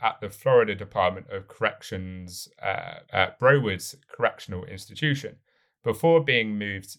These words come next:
to the Florida State Prison for execution.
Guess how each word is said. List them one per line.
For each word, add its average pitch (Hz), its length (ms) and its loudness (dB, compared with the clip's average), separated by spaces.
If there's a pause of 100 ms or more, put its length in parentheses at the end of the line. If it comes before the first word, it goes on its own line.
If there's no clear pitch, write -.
(140)
to 104 160 -2
the 98 100 -4
Florida 143 380 2
State 98 300 -8
Prison 87 360 -14
for 87 500 -6
execution. - 800 -6